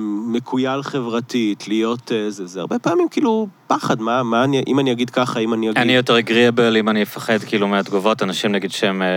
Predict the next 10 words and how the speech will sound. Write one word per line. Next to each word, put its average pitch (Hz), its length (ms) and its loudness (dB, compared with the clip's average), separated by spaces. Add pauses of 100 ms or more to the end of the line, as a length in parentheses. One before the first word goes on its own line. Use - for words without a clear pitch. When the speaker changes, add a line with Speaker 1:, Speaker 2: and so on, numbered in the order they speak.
(200)
Speaker 1:
אתה 92 80 -2
לומד, 170 420 0
אה, 320 140 0 (600)
להתנהג, 240 460 -2
אה, 233 180 0
כמו 226 140 -4
שצריך - 260 -6
בחברה. 214 440 -6 (120)
אני 139 80 -16
חושב, - 160 -4